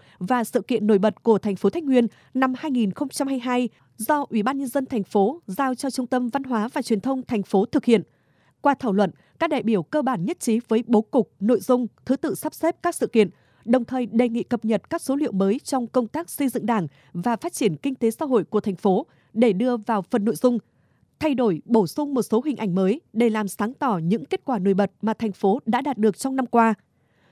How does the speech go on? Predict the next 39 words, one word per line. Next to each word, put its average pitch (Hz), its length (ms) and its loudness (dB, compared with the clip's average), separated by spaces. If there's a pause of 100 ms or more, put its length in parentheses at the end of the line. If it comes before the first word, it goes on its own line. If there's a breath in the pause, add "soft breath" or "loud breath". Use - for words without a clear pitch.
(160)
Trên 277 200 2
cơ 269 120 0
sở 247 200 -2
các - 180 -6
ý 254 100 -2
kiến 240 240 -2
thảo 277 180 -4
luận 214 240 -2
tại 214 100 0
hội 220 120 0
nghị, 202 220 2 (300 soft breath)
đồng 233 220 4
chí 247 140 -2
Bí 285 120 0
thư 302 240 -4
Thành 233 220 -6
ủy 202 260 0 (100)
giao 269 380 -2
Ủy 226 140 0
ban 247 160 -2
Nhân 269 80 -4
dân 262 180 -4
thành 226 140 -4
phố 202 300 2 (240 soft breath)
chỉ 247 180 -2
đạo 214 200 -2
các 339 160 -4
đơn 285 160 0
vị 240 180 -2
liên 240 220 0
quan 254 260 0 (240 soft breath)
khẩn 202 260 2
trương 277 220 -2
tiếp - 260 -2
thu, 262 320 2
hoàn 247 180 0
thiện 220 240 0
video 262 320 2
clip 226 320 2